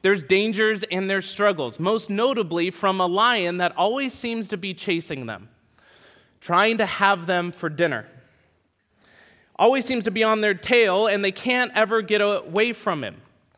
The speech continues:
And it's revealed at the end of the book, sorry, spoilers, but it's revealed at the end of the book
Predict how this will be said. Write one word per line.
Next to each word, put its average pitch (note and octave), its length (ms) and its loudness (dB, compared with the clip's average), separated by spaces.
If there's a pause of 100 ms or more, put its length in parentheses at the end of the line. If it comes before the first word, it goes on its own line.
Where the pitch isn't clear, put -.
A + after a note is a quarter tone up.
(480)
And F#3+ 100 0
it's G3+ 160 0
revealed A#3 340 -2
at A#3+ 140 2
the G#3 180 -6
end B3 220 2
of A3+ 80 0
the G3+ 80 0
book, D3+ 300 -2
sorry, F#3 240 2
spoilers, F3 600 0
but F#3+ 200 0
it's F#3+ 200 -4
revealed A#3 440 -2
at A3+ 100 -2
the G3 220 -6
end A3+ 180 2
of F#3 140 -2
the F#3+ 80 -2
book D3 440 -4